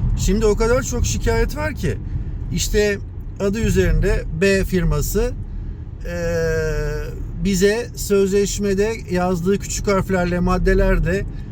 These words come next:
uzatma hakkını kullanmak istiyor. Evimizi vermiyor. E, bu firmalardan şikayetçiyiz. Evin içinde oturan, atıyorum, İranlı direkt bizi buluyor, arıyor.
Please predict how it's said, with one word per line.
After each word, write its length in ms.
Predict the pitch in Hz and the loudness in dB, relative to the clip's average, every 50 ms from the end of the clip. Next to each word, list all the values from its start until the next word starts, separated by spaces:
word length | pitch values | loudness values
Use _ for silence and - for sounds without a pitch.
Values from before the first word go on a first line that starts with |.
| - - - - | -10 -8 -6 -4
uzatma 500 | 190 175 185 196 190 - - 202 214 190 | 0 2 2 2 2 2 0 0 2 2
hakkını 380 | 190 196 190 - 202 196 202 | 2 0 0 0 0 0 0
kullanmak 560 | 185 - 190 185 180 180 180 185 185 190 180 185 | 0 0 0 0 2 2 2 2 2 0 0 -2
istiyor. 520 | 160 - - - 151 127 120 127 156 160 - - - - - - - - - - - - | -4 -6 -6 -2 0 0 0 0 -2 -4 -8 -10 -10 -12 -12 -12 -14 -14 -16 -14 -4 0
Evimizi 480 | 180 180 190 202 202 208 175 196 214 196 | 2 4 4 4 4 2 2 2 2 4
vermiyor. 600 | 196 196 208 208 202 196 175 151 135 143 160 180 - - - - - - - - - - | 4 4 4 4 4 4 2 2 2 0 -2 -6 -10 -14 -14 -14 -12 -12 -10 -10 -8 -4
E, 380 | 143 143 147 143 143 143 139 143 151 | -4 -2 -2 0 0 0 -2 0 0
bu 60 | 180 | 0
firmalardan 680 | 180 - 214 208 208 208 208 202 202 202 190 202 196 196 | 0 2 2 4 4 4 4 4 4 4 2 2 2 2
şikayetçiyiz. 880 | 190 - 190 - 208 208 202 196 190 - - - 101 92 92 185 - - - - | 0 -2 -2 0 0 2 2 2 0 0 -2 0 0 0 0 -2 -6 -10 -6 -4
Evin 220 | 175 175 196 214 | -2 0 0 0
içinde 360 | 208 190 - - 214 214 202 208 | 0 -2 -2 -2 0 2 2 4
oturan, 480 | 202 196 - 202 196 202 196 196 202 | 2 2 2 0 0 2 2 0 -2
atıyorum, 500 | 196 196 175 - - 202 202 196 202 208 | -2 -4 -6 -2 0 2 2 2 2 0
İranlı 500 | 208 202 202 202 202 190 190 196 196 185 | 0 0 2 2 2 2 2 2 2 2
direkt 300 | 180 185 196 196 185 170 | 2 2 2 2 2 0
bizi 260 | 175 175 170 208 190 | -2 0 0 2 2
buluyor, 440 | 190 196 190 196 190 190 190 185 180 | 2 2 4 4 4 4 2 2 2
arıyor. 400 | 175 185 196 180 156 147 160 170 | 2 2 2 2 2 0 0 -4